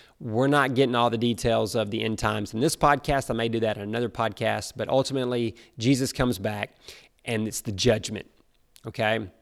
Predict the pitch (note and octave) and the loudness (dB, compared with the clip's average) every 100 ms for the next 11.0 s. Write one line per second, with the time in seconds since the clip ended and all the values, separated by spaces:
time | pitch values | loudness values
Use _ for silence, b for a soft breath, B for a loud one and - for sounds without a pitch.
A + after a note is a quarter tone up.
0 | _ _ _ _ _ - - - G#2+ C3+ | _ _ _ _ _ -20 -10 -4 0 0
1 | - E3 D3+ B2+ B2 - A2 B2 C3 - | 2 2 4 4 2 -2 -2 0 0 2
2 | B2+ B2+ B2 A#2 B B B B B B | 0 2 0 -2 B B B B B B
3 | - D#3+ E3 E3+ D#3+ D#3 C#3+ D3+ B2 F2+ | 4 6 10 10 10 10 12 12 10 4
4 | F2 - A2 A#2+ A#2+ D#3 D3 D3+ C3+ C3 | -6 -8 -6 -2 2 4 6 4 6 6
5 | A2 F#2 - - A#2 A#2+ G#2 C#3+ C#3+ C3+ | 6 -2 -12 -10 -4 -2 2 4 4 4
6 | G2 B - A2 - F3 F#3 - F3+ A3+ | -2 B -6 -4 4 4 4 6 6 6
7 | A#3+ B3 C#3 A#2 A2 - D#3 C#3+ - - | 4 0 2 0 -2 2 2 2 -4 -6
8 | A2+ G#2+ - - - C#3+ A#2 A#2+ E3 A#3 | -6 -6 -8 -6 0 0 0 2 4 6
9 | A#3+ A#3 - A#2+ A2+ - D#3+ D3 C#3+ C3+ | 4 2 -4 -6 -2 0 0 -2 -2 2
10 | C#3+ B2+ A#2+ C3+ B2 - D#3+ E3+ F#3 F#3+ | 2 0 0 0 0 -4 2 4 4 0